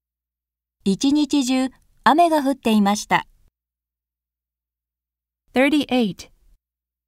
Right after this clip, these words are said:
Speaker 2: At first, I couldn't speak English at all.
Speaker 1: 最初は私は全く英語が話せませんでした。
Speaker 2: Thirty-nine.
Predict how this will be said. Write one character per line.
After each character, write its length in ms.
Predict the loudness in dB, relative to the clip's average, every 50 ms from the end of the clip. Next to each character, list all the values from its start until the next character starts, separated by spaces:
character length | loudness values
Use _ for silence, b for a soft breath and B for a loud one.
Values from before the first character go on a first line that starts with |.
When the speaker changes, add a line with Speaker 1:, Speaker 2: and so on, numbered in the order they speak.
| _ _ _ _ _ _ _ _ _ _ _ -4
Speaker 2:
At 220 | -2 0 0 0 -2
first, 640 | -4 -4 0 0 2 2 0 -2 -6 -12 -20 -20 _ _ _ _ _ _ _ -2
I 260 | 0 2 2 2 0
couldn't 500 | -4 -6 -4 -2 -2 0 0 -2 -4 -6 -12
speak 500 | -20 -10 -4 -2 0 0 0 -2 -4 -4
English 640 | -2 0 2 2 2 0 0 -4 -4 -6 -8 -12 -10 -6
at 280 | -4 -2 -2 -2 -4 -4
all. 500 | -2 0 0 0 0 0 -2 -4 -6 -10 _ _ _ _ _ _ _ _ _ _ _ _ _ _ _ _ _ _ _ _ _
Speaker 1:
最 240 | -2 0 0 0 0
初 160 | -2 -4 -4
は 240 | 0 0 0 0 0 B B B B B B
私 400 | -2 -2 0 0 -2 -2 -2 0
は 140 | 2 2 2
全 360 | 2 2 0 -2 _ -4 -4 -2
く 140 | 0 2
英 140 | 2 2 2
語 120 | 2 2 2
が 140 | 2 0
話 260 | 0 0 0 0 0 0
せ 100 | 0 0
ま 120 | 0 0
せ 160 | 0 0 0
ん 60 | 2
で 100 | 2 0
し 100 | -2 -4
た。 220 | -4 -2 -2 -2 -4 _ _ _ _ _ _ _ _ _ _ _ _ _ _ _ _ _ _ _ _ _ _ _ _ _ _ _ _ _ _ _ _ _ _ _ _ _ _ _ _ _ _ _ _ -2
Speaker 2:
Thirty-nine. 800 | 0 0 2 2 2 2 2 2 2 0 0 -2 -2 -4 -6